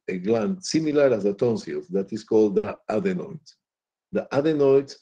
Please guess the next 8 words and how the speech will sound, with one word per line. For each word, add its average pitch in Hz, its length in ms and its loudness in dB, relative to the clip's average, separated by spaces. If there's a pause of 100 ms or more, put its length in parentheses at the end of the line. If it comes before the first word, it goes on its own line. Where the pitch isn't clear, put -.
(280)
can 120 180 2
produce, 101 720 -2
so 101 400 -2 (260)
they 104 120 -6
can 113 160 -2
produce 104 240 0
a 98 80 -2
problem 117 520 0